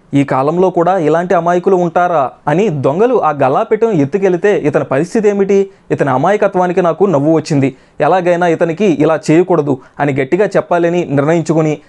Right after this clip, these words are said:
సాయంత్రం అతను డబ్బు తీసుకున్నట్టుకు దుకాణంకు వస్తాడు కదా అని నేను కూడా అక్కడే ఎదురు చూశాను.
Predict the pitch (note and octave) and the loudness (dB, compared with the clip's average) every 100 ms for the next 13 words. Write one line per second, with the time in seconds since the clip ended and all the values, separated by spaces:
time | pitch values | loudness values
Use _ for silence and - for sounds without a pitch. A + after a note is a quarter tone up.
0 | _ - D#3+ F#3+ A#3+ B3+ A3 G3+ G#3 D3 | _ -8 -4 -4 -2 0 0 0 0 0
1 | D#3 G3+ F#3+ G3 F#3+ F#3 F#3 D3 F3+ F#3+ | 0 0 -2 0 0 0 0 0 0 -2
2 | F#3+ F#3 C#3+ E3+ E3+ E3 E3 E3 D#3+ D#3 | 0 0 0 0 0 0 0 0 0 -2
3 | D#3 _ - D#3 F3 F3+ E3 F#3 D3+ E3+ | -4 _ -4 -2 0 0 0 2 0 0
4 | F3 F3+ D3 D#3 D3+ C#3+ D3 B2+ | 0 0 0 0 0 0 0 -2